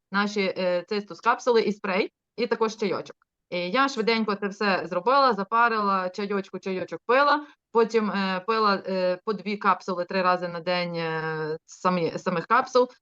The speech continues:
І, як на диво, на наступний ранок, для мене це був шок взагалі, я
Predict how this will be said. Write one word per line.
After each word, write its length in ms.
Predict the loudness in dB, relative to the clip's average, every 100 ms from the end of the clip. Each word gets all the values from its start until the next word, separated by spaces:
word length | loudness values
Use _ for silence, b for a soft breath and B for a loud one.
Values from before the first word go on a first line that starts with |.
| _
І, 300 | 2 4 4 2
як 220 | 0 2
на 120 | 0
диво, 340 | 2 0 0 -2
на 140 | 0
наступний 600 | 0 -2 -6 -6 -2 0
ранок, 360 | 2 2 0 -6
для 140 | -4
мене 200 | -2 -4
це 120 | -4
був 180 | -4 -4
шок 260 | 2 0 0
взагалі, 380 | -4 -2 -2
я 240 | 4 2